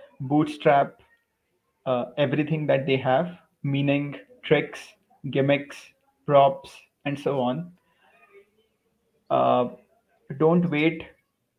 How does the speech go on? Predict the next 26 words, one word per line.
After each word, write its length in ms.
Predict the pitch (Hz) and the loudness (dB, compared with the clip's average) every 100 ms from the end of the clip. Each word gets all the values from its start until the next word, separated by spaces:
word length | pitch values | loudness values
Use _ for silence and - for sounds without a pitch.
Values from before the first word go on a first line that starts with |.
| - | -8
to 100 | 147 | -8
save 320 | - 147 147 | -4 -2 0
money 320 | 143 127 135 139 | 0 0 0 -2
to 140 | 147 | 0
buy 300 | 147 131 135 | 4 4 4
the 140 | 131 | 4
next, 420 | 135 135 - - - _ _ _ _ _ _ | 2 2 -2 -18 -20 _ _ _ _ _ _
uh, 440 | 135 127 123 123 123 - 139 | -2 0 0 -2 -4 -6 -10
expensive 580 | 135 - 143 135 151 143 | -8 -2 -2 0 -2 0
electronic 540 | 135 135 139 135 123 | -4 -2 -4 -4 -4
gadget. 460 | 127 123 127 123 - _ _ _ _ _ - | -4 -4 -8 -10 -20 _ _ _ _ _ -4
Instead, 540 | 151 147 160 156 156 160 | -4 4 6 6 4 -4
invest 380 | 143 147 147 156 | 0 0 0 2
it 120 | 135 | 2
on 160 | 147 | 2
something 420 | 139 143 139 143 139 | 0 -4 -2 -4 -2
which 180 | 135 - | -4 -2
would 280 | 139 135 - _ _ _ _ _ | -4 -4 -10 _ _ _ _ _
hone 320 | - 156 151 | -2 2 4
your 160 | 147 147 | 4 0
skills. 440 | - 135 120 120 - - _ _ _ _ _ _ _ _ _ _ _ _ | 0 -4 -2 -4 -8 -20 _ _ _ _ _ _ _ _ _ _ _ _
So 220 | - 139 139 | -6 -6 -2
if 180 | - 165 | 2 8
you're 200 | 156 156 | 8 6
saving 400 | 151 143 156 151 | 0 -2 -2 0
money, 480 | 143 147 151 151 | 0 0 -4 -8